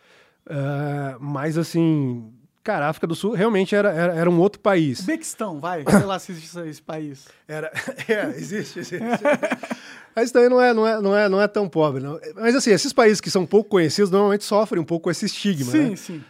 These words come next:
Speaker 1: Aí o Brasil sofre um pouco disso, e eu vejo que a África do Sul tem essa, essa similaridade. É um país, ah, que já foi um país muito rico, inclusive é um dos poucos países que teve armas nucleares e abriu mão depois.
Speaker 2: Um erro.
Speaker 1: É. <laughs> É que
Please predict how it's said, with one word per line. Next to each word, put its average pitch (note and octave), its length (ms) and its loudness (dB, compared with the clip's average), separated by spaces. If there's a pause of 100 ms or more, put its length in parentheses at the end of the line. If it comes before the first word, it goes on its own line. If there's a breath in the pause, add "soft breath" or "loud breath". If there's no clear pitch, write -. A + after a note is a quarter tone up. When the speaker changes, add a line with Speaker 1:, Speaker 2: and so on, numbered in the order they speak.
Speaker 1:
Aí F3 180 -2
o A#3 60 -4
Brasil G3+ 320 0
sofre F3 320 -2
um C3+ 60 -4
pouco D3 200 -6
disso, F3+ 240 -2
e - 20 2
eu D#3 60 2
vejo F3 200 0
que - 60 -2
a F3 60 2
África E3 240 -6
do C3+ 80 -6
Sul F3 200 -8
tem G3 260 -2
essa, C#3+ 320 -6
essa C#3+ 160 -16
similaridade. B2+ 720 -12
É A#2 40 -14
um A2+ 40 -14
país, C#3 500 -8 (540 soft breath)
ah, C3 340 -8
que E3+ 140 -8 (160)
já D#3 100 4
foi F3+ 200 4
um G3+ 80 4
país E3+ 200 2
muito E3 300 0
rico, C#3 460 -2
inclusive C3+ 360 -6
é E3 40 -2
um E3 40 -2
dos D3 120 -8
poucos E3+ 260 -8
países D3 420 -4
que C#3+ 180 -10 (180)
teve F3+ 400 4
armas D#3 340 -2
nucleares C#3 540 -4
e - 20 -2
abriu C#3 300 0
mão D#3+ 240 2
depois. C#3+ 600 -6
Speaker 2:
Um F#3 120 -14
erro. E3 140 -12 (300 loud breath)
Speaker 1:
É. D3 280 -2
<laughs> - 720 -10
É - 60 2
que A3+ 200 4